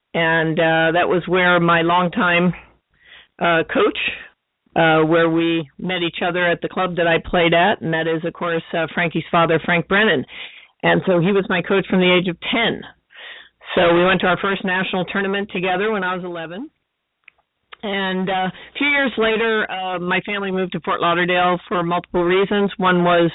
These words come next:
get a little more tennis in year-round, and so I had a chance to, uh, grow up with some of the most amazing junior players.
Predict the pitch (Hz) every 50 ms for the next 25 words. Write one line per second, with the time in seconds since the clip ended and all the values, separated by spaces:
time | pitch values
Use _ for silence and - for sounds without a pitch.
0 | - - 180 175 175 175 175 175 170 170 170 170 - 190 180 180 170 - 185 180
1 | 175 170 170 170 170 170 170 180 196 220 277 277 - - - - - - _ -
2 | 160 170 165 151 - - 180 170 170 170 170 208 170 165 156 - - 208 175 165
3 | - - - - - 175 165 160 160 160 160 160 156 151 175 175 170 170 170 170
4 | - 165 160 - - 175 165 165 160 160 160 165 160 - - 165 165 165 165 170
5 | 160 175 165 151 170 165 165 165 160 151 - - 180 175 175 170 160 151